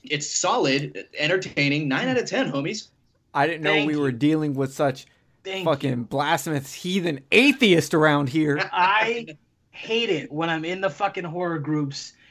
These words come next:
Speaker 3: and everyone's like, "Eighties had the best horror movies."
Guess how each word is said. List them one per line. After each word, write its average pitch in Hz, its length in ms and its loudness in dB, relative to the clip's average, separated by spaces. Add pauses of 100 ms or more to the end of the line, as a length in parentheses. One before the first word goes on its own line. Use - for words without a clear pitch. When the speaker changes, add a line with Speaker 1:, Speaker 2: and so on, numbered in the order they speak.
(120)
Speaker 3:
and 165 120 -4
everyone's 165 300 0
like, 175 200 2 (260)
"Eighties 277 340 6
had 233 180 -6
the 190 40 -6
best 226 380 -4
horror 208 320 0
movies." 147 440 -6